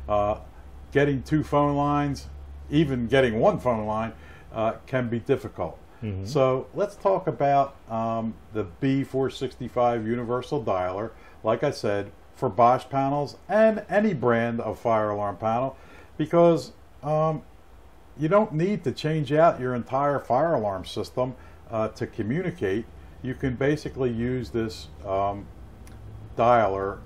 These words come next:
Speaker 1: uh, which is universal.
Speaker 2: We got a bunch of accessories for the B four sixty-five if you wanna use it for fire communication. Um, and this is a great way to migrate from pots over to,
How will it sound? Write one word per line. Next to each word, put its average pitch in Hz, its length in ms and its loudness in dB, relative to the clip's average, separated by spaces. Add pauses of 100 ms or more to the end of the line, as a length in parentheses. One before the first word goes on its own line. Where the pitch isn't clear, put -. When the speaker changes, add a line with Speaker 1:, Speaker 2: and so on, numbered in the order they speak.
(100)
Speaker 1:
uh, 98 260 0 (180)
which 113 220 -6
is 104 160 -2
universal. 98 640 -2 (220)
Speaker 2:
We 131 120 -4
got 127 240 4
a 117 40 2
bunch 104 260 -2
of 120 80 -6
accessories 110 480 -4
for 107 160 -6
the 98 80 -6
B 101 160 -4
four 101 220 -6
sixty-five 95 800 -8
if 113 160 -12
you 110 80 -6
wanna 98 160 -4
use 98 180 -4
it 104 100 -6
for - 140 -6
fire 101 320 0
communication. 98 960 -8 (400)
Um, 95 520 -4 (220)
and 113 140 -6
this 120 200 0
is 113 100 0
a 117 40 0
great 117 360 0
way 110 240 0
to 110 160 -2
migrate 110 640 0 (180)
from 107 500 -2
pots - 540 -4 (400)
over 110 320 0
to, 104 560 -2